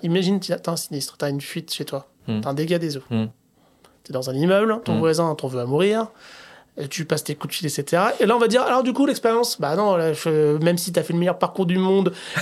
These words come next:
Speaker 1: que t'as eu le meilleur agent du monde qui t'a conseillé, et cetera, ce que tu vas juger, c'est plus que ton vécu.
Speaker 2: Mais évidemment.
Speaker 1: Donc là, du coup, on est en contradiction complète sur ce sujet. Après, moi, il y a un truc qui me, qui me,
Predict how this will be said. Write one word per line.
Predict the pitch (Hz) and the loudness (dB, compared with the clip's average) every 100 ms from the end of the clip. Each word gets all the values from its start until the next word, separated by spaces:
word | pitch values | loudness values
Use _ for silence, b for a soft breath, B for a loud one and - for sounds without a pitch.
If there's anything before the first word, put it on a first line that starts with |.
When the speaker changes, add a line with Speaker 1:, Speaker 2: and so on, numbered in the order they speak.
| - | 0
Speaker 1:
que | |
t'as | - 185 | 4 4
eu | |
le | 180 | 4
meilleur | 185 233 214 | 4 4 4
agent | 208 226 | 4 2
du | 202 196 | 2 4
monde | 202 202 | 4 2
qui | 196 180 | 0 -2
t'a | 156 | -2
conseillé, | 180 175 180 | -2 -2 -2
et | 156 | -2
cetera, | 147 196 226 262 B B B - | -2 0 2 0 B B B -16
ce | - | -4
que | 175 | -4
tu | - | 0
vas | 170 | 0
juger, | 160 175 240 226 | 2 0 0 -2
c'est | - | -6
plus | - 175 | -6 -8
que | - - | -8 -2
ton | 175 | 0
vécu. | 180 185 233 214 | 0 -2 -4 -4
Speaker 2:
Mais | - 95 | -2 -2
évidemment. | 90 92 170 | 0 -2 0
Speaker 1:
Donc | 160 | 0
là, | 202 214 | 0 0
du | 180 | -2
coup, | 190 220 | -2 -2
on | 180 | 0
est | |
en | 170 | -2
contradiction | 180 156 165 143 156 | -6 -8 -8 -8 -8
complète | 147 131 - - - | -8 -10 -12 -20 -18
sur | - | -14
ce | - | -14
sujet. | - - - B B B B B | -14 -16 -18 B B B B B
Après, | - - 226 - - _ _ | -6 0 0 0 -8 _ _
moi, | 190 202 | 0 2
il | |
y | |
a | 202 | 2
un | |
truc | 185 196 | 0 -4
qui | - | -4
me, | 175 160 151 | -2 0 0
qui | 151 160 | -2 -6
me, | 156 151 147 147 | -6 -4 -6 -6